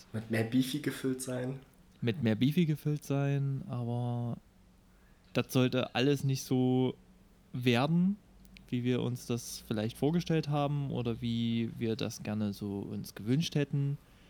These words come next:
Speaker 2: Ja, und damit schließt sich eigentlich auch an, dass das wirklich die letzte Folge Whisky Schnack ist.
Speaker 1: Hm.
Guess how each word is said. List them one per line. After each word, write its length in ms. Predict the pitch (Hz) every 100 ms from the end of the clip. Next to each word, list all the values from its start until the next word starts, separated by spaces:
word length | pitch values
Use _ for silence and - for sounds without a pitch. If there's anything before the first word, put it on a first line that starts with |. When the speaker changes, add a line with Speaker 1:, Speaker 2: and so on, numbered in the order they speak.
| - - - - -
Speaker 2:
Ja, 300 | 113 123 147
und 240 | 110 107 107
damit 400 | 110 117 117 -
schließt 640 | - - 123 135 143 -
sich 200 | 131 131
eigentlich 360 | 117 127 127 127
auch 160 | 120
an, 380 | - 120 143 147
dass 260 | 131 127 -
das 400 | 120 131 - -
wirklich 460 | 123 131 131 131 -
die 120 | 120
letzte 360 | 113 113 -
Folge 720 | 120 - 110 113 113 117 117 - - - -
Whisky 260 | 120 -
Schnack 260 | 110 113 120
ist. 220 | 113 127 - - - - - - - - - - - - - _ -
Speaker 1:
Hm. 1160 | 262 240 214 202 196 190 185 175 170 170 180